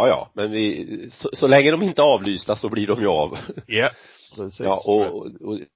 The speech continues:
Speaker 1: jag ser verkligen fram emot att få då grotta ner sig i alla de här olika, eh, momenterna. Vi har ju tillförsel utav vätska till exempel och
Speaker 2: Mm.
Speaker 1: ja, det är mycket, mycket taktik alltså.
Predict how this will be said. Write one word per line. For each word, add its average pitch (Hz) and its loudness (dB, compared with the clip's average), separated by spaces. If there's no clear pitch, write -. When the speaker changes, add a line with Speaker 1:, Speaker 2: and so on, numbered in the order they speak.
Speaker 1:
jag 95 -8
ser 127 -2
verkligen 113 4
fram 104 0
emot 113 -8
att 95 -6
få 90 -10
då 82 -6
grotta 85 -4
ner 82 -6
sig - -2
i 143 0
alla 104 2
de 90 -8
här 85 -4
olika, 82 -6
eh, - -10
momenterna. 80 -4
Vi 73 -10
har 82 -6
ju 80 -8
tillförsel 78 -8
utav 76 -4
vätska - -4
till 73 -6
exempel 69 -8
och 69 -12
Speaker 2:
Mm. 87 -18
Speaker 1:
ja, 101 4
det 143 6
är 160 2
mycket, - -8
mycket - -4
taktik - -4
alltså. - -8